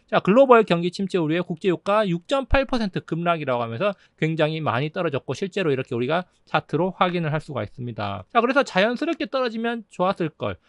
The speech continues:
그런데 갑자기 경기 침체 우려가 부각되면서 급락을 하니까 또 안 좋다 이렇게 이야기를 하는 겁니다. 자, 국제유가 떨어뜨리려고 그렇게 노력했는데 막상 떨어지고 나니까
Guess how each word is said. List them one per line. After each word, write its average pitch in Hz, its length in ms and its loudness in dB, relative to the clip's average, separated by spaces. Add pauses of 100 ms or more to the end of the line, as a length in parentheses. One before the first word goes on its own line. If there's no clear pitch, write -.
(120)
그런데 196 420 2
갑자기 185 680 0
경기 143 320 -4
침체 262 340 -8
우려가 160 380 4
부각되면서 147 880 -4
급락을 175 480 0
하니까 185 400 0 (240)
또 226 220 6
안 139 140 0
좋다 220 360 4
이렇게 165 300 -2
이야기를 139 360 -2
하는 147 160 -2
겁니다. 104 400 -8 (320)
자, 165 60 2
국제유가 190 640 2
떨어뜨리려고 202 560 0
그렇게 175 240 0
노력했는데 156 640 -2
막상 190 420 0
떨어지고 190 380 0
나니까 156 460 -2